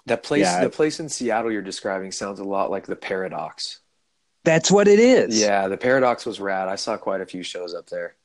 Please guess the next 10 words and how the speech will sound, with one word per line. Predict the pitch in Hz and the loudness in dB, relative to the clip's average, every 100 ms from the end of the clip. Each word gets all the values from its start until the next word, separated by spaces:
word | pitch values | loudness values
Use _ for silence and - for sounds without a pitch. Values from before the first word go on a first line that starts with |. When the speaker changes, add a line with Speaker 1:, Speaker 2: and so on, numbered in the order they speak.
| _ _ _ _ _ - | _ _ _ _ _ -8
Speaker 2:
Yeah, | 135 185 208 202 | 0 4 6 6
the | 156 | 4
Paradox. | 123 - 185 208 185 120 92 - | 0 -2 0 2 2 0 -4 -6
That's | 127 - | -6 -2
so | 160 165 | 2 2
great. | 151 175 185 95 95 | 4 2 4 0 -4
Speaker 1:
Yeah. | 95 90 90 _ | -4 -4 -6 _
Speaker 2:
Yeah, | 127 117 | 0 2
that | 104 | 2
was, | 123 - | 0 -4